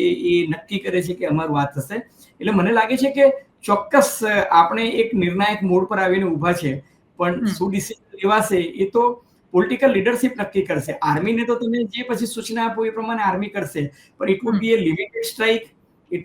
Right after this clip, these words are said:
Speaker 1: would be a full fledged, it would be only a surgical strike. મને એવું લાગે છે કે આમાં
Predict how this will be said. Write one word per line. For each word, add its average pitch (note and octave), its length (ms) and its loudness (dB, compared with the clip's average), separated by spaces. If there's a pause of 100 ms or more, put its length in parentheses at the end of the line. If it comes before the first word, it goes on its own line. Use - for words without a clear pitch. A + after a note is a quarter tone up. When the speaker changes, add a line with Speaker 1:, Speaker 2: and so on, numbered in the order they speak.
Speaker 1:
would F#3+ 180 -4
be G3+ 260 0
a - 0 -
full F#3+ 280 0
fledged, G#3 760 -4
it - 140 -6
would G3 140 -2
be F#3+ 300 -4
only F#3+ 220 -2
a G3 200 -4
surgical G3+ 340 -2
strike. G3+ 380 -4 (340)
મને F#3+ 160 0
એવું A3+ 100 2
લાગે G#3+ 220 0
છે A3+ 140 0
કે A3+ 120 -2
આમાં G#3+ 480 -2